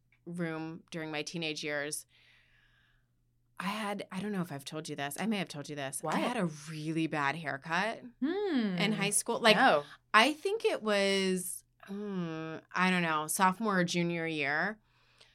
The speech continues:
Speaker 1: And
Speaker 2: That's, like, a
Speaker 1: I
Speaker 2: pivotal part of
Speaker 1: Yes,
Speaker 2: your high
Speaker 1: it
Speaker 2: school
Speaker 1: was
Speaker 2: life.
Speaker 1: probably the worst time possible
Speaker 2: Did
Speaker 1: to get a
Speaker 2: you
Speaker 1: bad haircut.
Speaker 2: Did you know it was bad?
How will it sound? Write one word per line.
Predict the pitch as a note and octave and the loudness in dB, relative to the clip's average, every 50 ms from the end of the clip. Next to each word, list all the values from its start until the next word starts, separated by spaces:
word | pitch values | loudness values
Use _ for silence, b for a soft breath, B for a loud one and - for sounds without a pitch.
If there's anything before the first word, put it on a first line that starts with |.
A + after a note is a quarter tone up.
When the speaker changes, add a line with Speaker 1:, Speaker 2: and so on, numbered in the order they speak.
| _ _ _ _ _ _ _ - | _ _ _ _ _ _ _ 2
Speaker 1:
And | G#3 G3+ | 2 6
Speaker 2:
That's, | G3 E3 E3 F3+ | 8 10 12 12
like, | A3 G3+ | 12 12
a | G#3+ A3+ | 12 10
Speaker 1:
I | |
Speaker 2:
pivotal | - G3+ F#3+ G3+ G3+ G#3 G3 F#3 | 8 10 12 12 12 12 12 12
part | - - F3 F3+ F#3 F3 | 12 10 12 12 12 12
of | F3 E3 G3 | 12 10 12
Speaker 1:
Yes, | A3 A3+ A#3 A3+ G#3 | 12 12 12 12 12
Speaker 2:
your | E3+ E3 D#3+ | 12 12 12
high | D#3+ D#3+ | 10 10
Speaker 1:
it | D#3+ C4 | 10 10
Speaker 2:
school | C4 F4 F4+ | 10 8 8
Speaker 1:
was | E4+ | 10
Speaker 2:
life. | E3+ G3 D4 D#4+ B3+ F#3 | 12 12 12 12 12 12
Speaker 1:
probably | - D#4+ D#4+ F4+ D#4 E4+ D4+ C4 | 12 12 10 10 6 6 6 6
the | A3 G#3 B3 B3+ B3 | 6 4 4 4 4
worst | G3 F3+ G3 G#3+ A3 A3+ - - - | 6 8 8 8 8 6 4 0 0
time | - A3 G#3+ F#3 F#3+ F3+ | 4 4 6 6 4 4
possible | F3+ F#3+ E3 D#3+ E3+ - F#3+ G3 G#3 | 4 4 4 4 4 0 0 2 4
Speaker 2:
Did | A3+ B3 | 6 6
Speaker 1:
to | A3+ F#3 | 8 8
get | F3+ C#4 C4 | 10 10 10
a | A#3+ | 10
Speaker 2:
you | A3+ | 10
Speaker 1:
bad | F3 E3 E3+ E3+ | 10 10 8 8
haircut. | F3+ E3+ E3+ E3+ - G3 G#3+ A3+ B3 - - - - | 6 2 2 2 4 4 4 4 2 0 -4 -4 2
Speaker 2:
Did | - G3+ F#3 | 4 4 6
you | F#3 F3 | 6 6
know | F3 E3+ E3 E3+ F3+ | 8 10 10 12 12
it | G#3 B3 | 10 10
was | B3 D4 C#4 | 6 4 8
bad? | - C4+ C4+ D4+ D#4+ F4 F#4 | 10 12 12 12 12 8 6